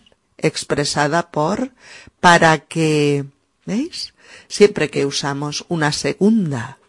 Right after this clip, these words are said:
oración, la subordinada, con un nexo de finalidad,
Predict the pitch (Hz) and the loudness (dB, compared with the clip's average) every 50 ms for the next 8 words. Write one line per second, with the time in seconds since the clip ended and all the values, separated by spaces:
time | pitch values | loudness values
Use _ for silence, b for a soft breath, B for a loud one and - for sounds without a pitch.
0 | - - - 127 123 - - - 214 233 240 220 208 269 - _ b b b b | -16 -14 -12 -12 -12 -10 -8 -6 -4 -4 -2 -4 -6 -8 -10 _ b b b b
1 | b b b b 131 123 127 - 147 139 135 127 - - 165 151 170 190 190 165 | b b b b -6 -6 -6 -4 -6 -6 -6 -8 -8 -8 -6 -4 -2 -2 -2 -2
2 | 160 175 226 - B B B B B B B B B 165 151 151 160 170 165 151 | -2 -4 -6 -10 B B B B B B B B B -2 0 0 0 -2 -2 -2
3 | 143 143 147 147 143 - - 151 135 139 139 - - 135 135 135 135 131 135 139 | -2 -2 -2 -4 -4 -6 -6 -4 -4 -4 -6 -6 -6 -6 -4 -4 -4 -6 -4 -2
4 | 170 208 269 | -2 -2 -2